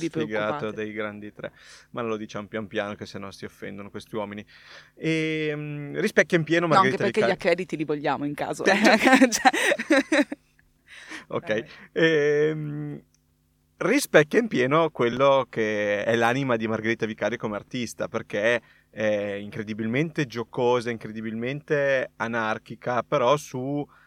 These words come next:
Speaker 1: eh, anche andando a stravolgere, eh, qualsiasi, eh, topos musicale che, che ci possa essere, addirittura la, l'operetta. Adesso non mi ricordo il titolo della canzone, ma andatevi a ascoltare,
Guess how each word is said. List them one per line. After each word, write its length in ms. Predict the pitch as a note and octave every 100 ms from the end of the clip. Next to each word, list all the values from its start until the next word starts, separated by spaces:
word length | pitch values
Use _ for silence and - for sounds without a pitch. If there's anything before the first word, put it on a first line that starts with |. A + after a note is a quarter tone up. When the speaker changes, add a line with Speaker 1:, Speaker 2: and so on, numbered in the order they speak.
| _
Speaker 1:
eh, 200 | - B2
anche 260 | - C3 C3+
andando 240 | C3+ C#3
a 40 | B2+
stravolgere, 680 | C3 B2 A#2+ A#2+ A#2 C3 C#3 C3+ A2+ A2 G#2+ G#2+ G2+
eh, 60 | G2 G#2 - _ _ _ _ _ _ _
qualsiasi, 1300 | - B2+ B2+ - D3 C3+ - B2 A#2 A#2 A#2 A2+ G#2+ G2+ _ _ _ _ _ _ _
eh, 880 | A2+ A2 G#2+ G#2+ G#2+ G#2+ G#2 G2+ G2 _
topos 440 | C#3 C#3 - C3+
musicale 960 | B2+ A#2+ A#2+ - A2 A2 A#2+ B2 A#2+ A2
che, 360 | - A2 G#2 G#2
che 100 | -
ci 120 | A2 -
possa 280 | A2 -
essere, 260 | A#2 - G#2+
addirittura 600 | G2+ G#2+ - A2 G#2+ G#2
la, 240 | G#2 G2+
l'operetta. 720 | G2+ G2+ G#2 A#2 A#2 _ G#2 - _ _ _
Adesso 260 | A2 G#2+ A2+
non 80 | G#2
mi 60 |
ricordo 240 | G2 G#2 G#2
il 60 |
titolo 220 | - G#2+ G#2
della 100 | A2+
canzone, 480 | A2 - G2+ G2
ma 180 | F#2 - -
andatevi 360 | G#2 A2 A#2+ G#2+
a 40 |
ascoltare, 600 | - A2+ - G#2 G2+